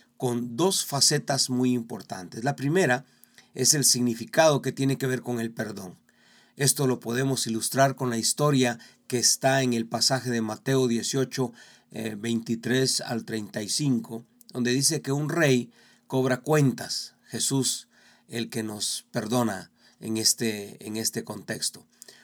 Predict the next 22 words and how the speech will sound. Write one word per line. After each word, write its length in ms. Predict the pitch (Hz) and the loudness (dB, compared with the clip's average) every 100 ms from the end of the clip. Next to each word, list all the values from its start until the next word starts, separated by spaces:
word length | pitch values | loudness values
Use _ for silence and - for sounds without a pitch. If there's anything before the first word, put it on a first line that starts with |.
| _ | _
Una 280 | 135 143 135 | 0 2 4
deuda 480 | 151 165 165 156 - | 4 4 4 4 0
perdonada, 640 | - 120 117 120 147 127 110 | -4 -4 -2 2 4 4 2
imposible 720 | 117 113 120 113 151 151 139 | -2 -2 -4 0 0 0 0
de 120 | 117 | -2
pagar. 520 | - 107 117 123 - _ _ _ _ - | -4 -2 0 0 -2 _ _ _ _ -16
Según 640 | 135 - 107 123 135 123 | -8 -6 -2 0 2 0
esta 320 | 113 113 - 117 | 0 -2 0 0
historia, 540 | 113 - 143 131 107 | 2 0 2 2 0
y 60 | 104 | -4
les 180 | 107 | -10
recomiendo 560 | 104 113 110 120 123 120 | -8 -6 -2 0 0 -2
que 140 | 113 | -6
lean 340 | 110 127 117 110 | -4 0 0 -2
la, 220 | 104 - | -6 -10
la 100 | 110 | -12
historia, 480 | 101 - 107 107 - - - - | -10 -6 -6 -8 -14 -18 -20 -10
son 340 | - 135 143 | -2 0 0
doscientas 800 | 127 120 - 170 180 175 160 139 | 0 0 2 2 2 0 0 0
dieciséis 720 | 113 107 104 - 151 143 - - | 0 -2 0 0 0 0 -2 -4
toneladas 680 | 127 117 110 131 165 147 117 | -4 -2 -2 -2 -2 -2 0
métricas, 800 | 127 151 - 110 - 120 117 | 2 0 -2 -6 -4 -4 -4